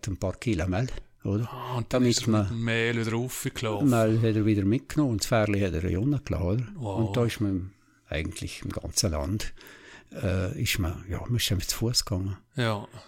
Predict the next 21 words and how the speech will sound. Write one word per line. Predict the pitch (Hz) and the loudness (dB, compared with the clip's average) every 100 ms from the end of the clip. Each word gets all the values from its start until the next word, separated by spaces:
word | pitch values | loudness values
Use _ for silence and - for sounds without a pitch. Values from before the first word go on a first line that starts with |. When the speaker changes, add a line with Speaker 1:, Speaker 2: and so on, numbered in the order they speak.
| - _ _ _ - | -20 _ _ _ -10
Speaker 1:
Eine, | - 95 113 | -4 -2 0
eine | 110 | 0
lustige | 123 123 - 104 110 | 2 2 2 2 2
Geschichte, | - 110 - | 4 2 2
vielleicht | - 101 98 | 0 2 2
noch | 104 98 | 2 0
vom | 107 | 0
Täter, | - 110 - 123 | 0 -2 2 2
hat | 117 | 2
er | 110 | 2
gesagt, | - 107 - | 2 0 2
hey, | 107 107 139 - | 2 0 -4 -8
Speaker 2:
<laughs> | 131 - | -10 -6
Speaker 1:
aber, | 117 117 107 - | -2 0 -2 -2
ähm, | - 113 110 107 - - | 0 2 2 -2 -4 -2
halt, | 104 - - | -2 -2 -8
Kino | - 127 117 110 | -2 0 2 2
sei | 101 101 104 | 4 4 4
aufgekommen, | 107 - - 90 87 98 | 2 0 0 2 2 2
oder? | 120 - _ - | 0 -4 _ -6
Speaker 2:
Mhm. | 98 95 104 | -4 -2 -4